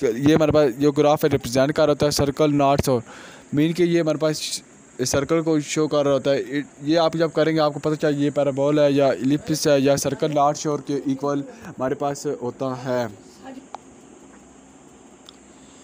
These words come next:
तो अब हमारे पास है कि if sine three x की power raise to two over six plus c the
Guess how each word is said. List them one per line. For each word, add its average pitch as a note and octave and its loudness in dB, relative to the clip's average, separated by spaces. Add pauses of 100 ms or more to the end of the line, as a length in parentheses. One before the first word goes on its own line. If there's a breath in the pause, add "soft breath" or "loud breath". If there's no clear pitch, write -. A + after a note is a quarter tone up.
(160)
तो D3 -2
अब - -2
हमारे F3+ 2
पास F3 0
है E3+ 2
कि E3 0 (580 loud breath)
if E3+ 0
sine D#3+ -2 (560)
three E3+ 0
x - -8
की - -8
power D#3+ 2 (120)
raise D3+ 0
to D#3+ 0 (120)
two E3 2 (200)
over D3+ 2 (120)
six - -8
plus D3+ 0
c D#3 0 (240)
the C3+ 0